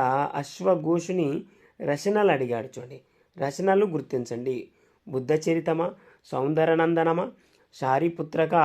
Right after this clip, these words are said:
ప్రకరణమా, పైవన్య? ఏవి అన్నాడు అశ్వఘోషుడి రచనలు.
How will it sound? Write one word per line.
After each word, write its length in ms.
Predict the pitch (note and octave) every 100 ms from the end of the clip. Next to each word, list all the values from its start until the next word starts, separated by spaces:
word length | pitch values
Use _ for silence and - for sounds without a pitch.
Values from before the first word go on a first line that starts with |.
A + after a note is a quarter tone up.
| C#3+ - _ -
ప్రకరణమా, 520 | D3+ C#3 D#3 E3 F#3 C4 -
పైవన్య? 460 | D#3 B2 G2+ G2 - _ _ _ -
ఏవి 340 | D3+ G#3 A#3+ G#3
అన్నాడు 280 | D3 B2+ A#2 A#2+
అశ్వఘోషుడి 680 | C#3+ - E3 D3+ D#3 F3 E3+ C3+
రచనలు. 380 | B2 - A2+ C3+